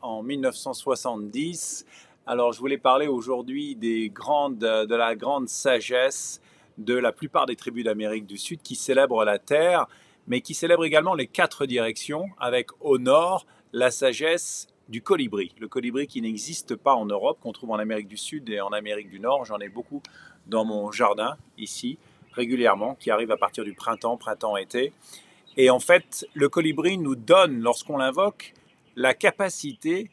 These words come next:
d'aller chercher le meilleur de la vie.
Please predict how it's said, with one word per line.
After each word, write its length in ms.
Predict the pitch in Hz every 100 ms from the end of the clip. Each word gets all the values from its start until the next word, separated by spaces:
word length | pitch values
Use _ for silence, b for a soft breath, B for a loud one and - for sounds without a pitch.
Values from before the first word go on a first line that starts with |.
| 131
d'aller 280 | 127 139
chercher 340 | 139 147 - 185
le 120 | 143
meilleur 1080 | 127 143 180 165 151 175 180 175 160 135 127
de 240 | 117 131
la 220 | 127 107
vie. 560 | 101 101 127 120 - -